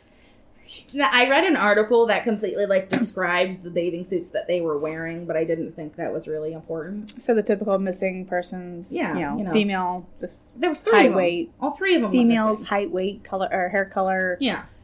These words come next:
Speaker 1: All that.
Speaker 2: clothing, all that stuff. Okay,
Speaker 1: Mm-hmm.
Speaker 2: makes sense.
Speaker 1: All right, so at eight fifty A M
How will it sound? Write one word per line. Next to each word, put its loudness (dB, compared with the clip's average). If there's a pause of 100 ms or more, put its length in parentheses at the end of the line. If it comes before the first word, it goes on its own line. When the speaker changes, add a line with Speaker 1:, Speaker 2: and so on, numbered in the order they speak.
(400)
Speaker 1:
All 0
that. 8
Speaker 2:
clothing, 2
all 0
that 0
stuff. -6
Okay, -4
Speaker 1:
Mm-hmm. 0
Speaker 2:
makes 2
sense. -2 (800)
Speaker 1:
All -4
right, -4
so -2
at -4
eight 0
fifty -4
A -2
M -8